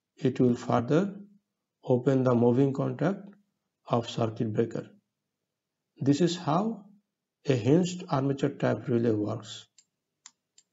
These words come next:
Now the working principle of balance beam relay. The balance beam relay is also a type of attracted armature type relay.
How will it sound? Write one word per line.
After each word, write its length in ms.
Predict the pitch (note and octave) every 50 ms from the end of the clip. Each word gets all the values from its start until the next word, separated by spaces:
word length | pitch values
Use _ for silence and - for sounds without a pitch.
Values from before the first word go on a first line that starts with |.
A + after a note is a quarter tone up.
| _ _ _ _ _ _ _ _ _ _ _ _ _ _ _ _ _ _ _ _ _ _ _ _ _ _ _ _ _ _ _ _ _ _ _ _ _ _ _ _ _ _ _ _ _ _ _ _ _ _ _ _ -
Now 420 | D3 C3 D3 D#3+ D#3+ D#3+ D3+ B2+ B2
the 160 | A#2+ B2 B2
working 480 | B2 B2 C3 C#3 C#3 - D#3+ D#3 D#3
principle 480 | D3+ D#3+ D3+ - - D#3+ D3+ D3+ C#3+ C3+
of 160 | C3 A#2+ A2+
balance 380 | A2 A#2 A#2+ A#2+ B2 B2 - -
beam 260 | - A2 A#2 A#2 A2+
relay. 340 | A2 G#2+ G#2+ G#2+ A2 - - _ _ _ _ _ _ _ _ _ _ _ _ _ -
The 80 | C3+
balance 420 | A#2+ A2+ B2 B2+ C3 D3 D#3+ D3+ -
beam 260 | - - D3 C#3+ C#3
relay 320 | C3 C3 B2+ B2+ C3 D3 C#3
is 180 | B2+ A#2+ A2
also 400 | - - A#2+ B2 B2 A#2+ - - B2+
a 100 | B2 B2
type 360 | B2 - A#2+ A#2+ A#2+ - -
of 140 | C3 A#2+ - -
attracted 600 | C#3 A#2+ A#2+ - - A#2+ A2+ - - C3 B2 -
armature 440 | - B2 A#2+ A#2+ B2 B2 B2 - B2+
type 260 | A#2+ - C3+ B2+ B2+ - -
relay. 320 | C3 B2 B2+ D3 F#3 -